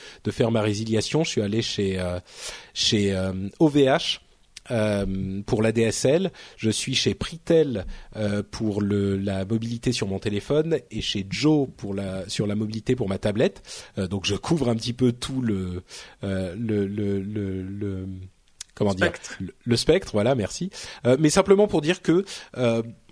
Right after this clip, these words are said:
Speaker 1: j'en parle dans un, dans un upload aussi, mais Free avait une politique, euh, qui ne me convenait pas. Euh, et plutôt que de juste me plaindre,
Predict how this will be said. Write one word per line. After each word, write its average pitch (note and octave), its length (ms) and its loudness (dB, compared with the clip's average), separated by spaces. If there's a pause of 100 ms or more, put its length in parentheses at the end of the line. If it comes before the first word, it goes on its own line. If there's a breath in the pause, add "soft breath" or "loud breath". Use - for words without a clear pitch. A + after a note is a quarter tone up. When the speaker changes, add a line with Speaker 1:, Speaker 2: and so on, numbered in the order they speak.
(180)
Speaker 1:
j'en C#3+ 200 4
parle C#3 420 2
dans A2+ 340 0
un, A2 320 -2
dans A2+ 260 -2
un G#2 320 -2 (320)
upload B2 460 4
aussi, D3+ 320 2
mais A#2+ 180 4 (1200 loud breath)
Free G3 560 0
avait C#3 240 2
une D3 140 0
politique, D#3 800 -2 (380 soft breath)
euh, G#2+ 800 0 (280)
qui - 180 -6
ne A#2+ 80 0
me B2 140 4
convenait D#3 440 2
pas. C3 360 2 (560 loud breath)
Euh, G#2+ 460 0
et C3 80 0
plutôt D3 320 4
que - 100 2
de A#2+ 160 4
juste B2+ 380 0
me A2+ 220 4
plaindre, C3+ 560 0